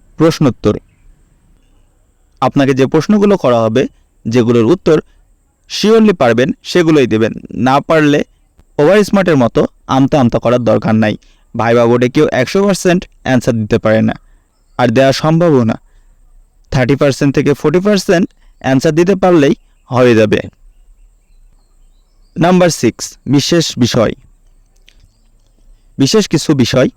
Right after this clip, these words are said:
আপনাকে সবসময় মাথায় রাখতে হবে। তার মধ্যে অন্যতমগুলো হলো, আপনাকে রাগানো বা অপমানিত করার ট্রাই করলে মুড অফ করবেন না, এটা এক্সামের একটি অংশ।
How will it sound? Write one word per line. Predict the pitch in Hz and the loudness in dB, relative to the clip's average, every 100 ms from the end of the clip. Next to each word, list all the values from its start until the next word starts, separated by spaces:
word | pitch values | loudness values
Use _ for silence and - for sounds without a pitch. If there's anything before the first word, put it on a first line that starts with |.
| - | -6
আপনাকে | 101 113 - 117 - _ - _ _ | -2 -2 0 -4 -4 _ -20 _ _
সবসময় | - 160 - 170 160 - | -4 -2 0 0 0 0
মাথায় | 123 120 123 | -2 0 0
রাখতে | 110 - 117 | 0 -2 -4
হবে। | 107 110 | -2 -2
তার | 107 110 | -2 0
মধ্যে | 110 107 117 - _ 120 | -2 -2 -4 -4 _ -2
অন্যতমগুলো | 117 117 117 117 117 113 | -2 0 -2 0 0 0
হলো, | 117 123 - _ _ _ _ _ _ _ _ _ | 2 0 -2 _ _ _ _ _ _ _ _ _
আপনাকে | 123 123 123 135 | -2 0 0 0
রাগানো | 120 135 180 185 185 | 2 2 2 2 2
বা | 135 | 2
অপমানিত | 127 139 185 196 190 | 2 0 0 0 -2
করার | 185 127 123 | -2 -2 -2
ট্রাই | - 135 151 | 0 0 0
করলে | 175 151 127 - _ - | 0 2 0 -4 _ -6
মুড | 127 135 - | 0 0 2
অফ | 127 - | 0 -2
করবেন | - 117 107 110 | -2 0 2 0
না, | 110 - - | -2 -4 -8
এটা | 117 - | -4 -2
এক্সামের | 147 147 160 143 - _ | 0 0 2 0 -2 _
একটি | - - 139 | -6 -2 0
অংশ। | 113 107 - | 2 0 -2